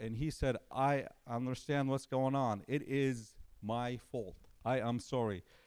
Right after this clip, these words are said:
Please look at that and realize that pride will only build a wall, not only between you and God, but also between you and other people.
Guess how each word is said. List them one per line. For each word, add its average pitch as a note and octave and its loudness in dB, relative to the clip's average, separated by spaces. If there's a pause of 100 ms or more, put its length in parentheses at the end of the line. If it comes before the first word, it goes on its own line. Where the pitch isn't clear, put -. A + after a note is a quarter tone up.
(240)
Please F#3+ 0 (240)
look D3+ 0
at A#2 0
that A2+ 4
and B2 0
realize C3+ 6 (340)
that B2 4
pride D#3 4
will C3+ 2
only D3+ 2
build B2 0
a A2 -2
wall, A#2 4
not B2 -2
only B2 -2
between A#2 -2
you A#2 -2
and G2+ -6
God, B2 0
but G#2 -2
also A2+ -2
between G#2+ -4
you A#2+ 0
and G2+ -4
other G#2 -4
people. - -6